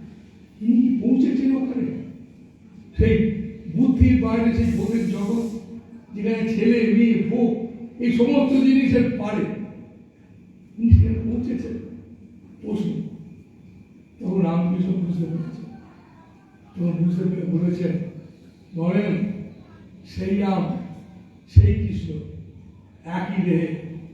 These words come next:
রামকৃষ্ণ।" তো এত সংশয়, তার মানে কি বলতে চাইলেন? যে রামের মধ্যে যে বোধ ছিল,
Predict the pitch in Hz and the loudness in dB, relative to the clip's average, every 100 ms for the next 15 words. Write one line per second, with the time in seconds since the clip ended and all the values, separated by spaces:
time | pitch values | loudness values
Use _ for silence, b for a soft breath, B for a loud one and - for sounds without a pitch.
0 | - 170 175 175 - - - - - - | -10 -4 -2 -2 -4 -8 -12 -14 -18 -20
1 | - - - - 240 185 160 - 214 220 | -20 -20 -20 -20 -10 -6 -4 -2 -2 0
2 | 202 - 220 175 - - - - - - | -4 -4 -4 -4 -6 -10 -16 -20 -20 -10
3 | 196 220 247 254 262 220 233 254 269 254 | -2 4 4 4 4 4 2 2 2 2
4 | 233 - - - - - - - - - | 2 2 0 -6 -12 -16 -20 -20 -20 -16
5 | 185 175 185 226 233 233 240 233 - 220 | -4 0 2 4 4 4 2 2 2 2
6 | - 220 226 - 214 233 | 0 0 0 -2 -4 -2